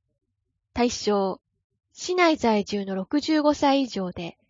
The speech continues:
老化予防の食事について学びたい方。肉、卵、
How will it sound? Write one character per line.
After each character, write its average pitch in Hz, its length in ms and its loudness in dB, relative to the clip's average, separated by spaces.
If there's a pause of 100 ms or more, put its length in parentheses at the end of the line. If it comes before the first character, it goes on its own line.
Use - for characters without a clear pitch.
(280)
老 320 200 4
化 349 140 2
予 349 160 4
防 262 200 2
の 196 80 -10
食 226 280 -4
事 262 140 -14
に 262 120 -8
つ 269 120 -2
い 233 80 -2
て 190 120 -8
学 180 260 -4
び 208 100 -6
た 208 120 -2
い 202 100 -2
方。 175 420 -10 (1300)
肉、 208 420 -2 (320)
卵、 233 520 -2